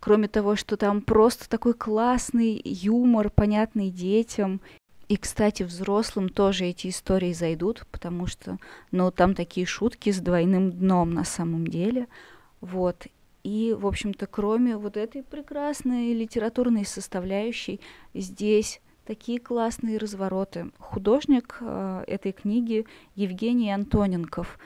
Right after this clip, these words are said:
Если честно, я вообще ничего о нём не слышала никогда, но, блин, он так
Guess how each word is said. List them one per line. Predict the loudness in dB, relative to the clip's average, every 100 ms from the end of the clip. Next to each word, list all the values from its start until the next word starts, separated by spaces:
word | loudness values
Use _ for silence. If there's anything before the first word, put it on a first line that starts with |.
| -20 -18 -4
Если | -2 -2 -4
честно, | -6 -6 -4 -2
я | -2 0 0 -2 -6
вообще | -10 -8 -6
ничего | -4 -4 0 0
о |
нём | 2 -2
не | -2
слышала | -2 -2 0 0 2
никогда, | 2 2 2 2 2 -2 -20 -18 -4
но, | -4
блин, | -2 -2 0 0
он | -2 -4
так | -6